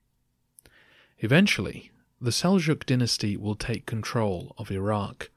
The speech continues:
Syria, Iran, and Arabia, bringing a large chunk of the caliphate back under one authority. But they will never fully tame the nomads who came in their wake. The peoples now living in Azerbaijan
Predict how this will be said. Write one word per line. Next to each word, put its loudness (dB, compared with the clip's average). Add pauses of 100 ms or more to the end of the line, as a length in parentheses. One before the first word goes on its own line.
Syria, -2
Iran, -2 (280)
and -4
Arabia, 0 (440)
bringing 6
a -2
large 0
chunk 0
of -4
the -2
caliphate -4
back -4
under -2
one 0
authority. -4 (800)
But -2
they 6
will 4
never 6
fully 2
tame -2
the -2
nomads 0
who -2
came -4
in -4
their -4
wake. -2 (680)
The 0
peoples 2
now 2
living 0
in -6
Azerbaijan 0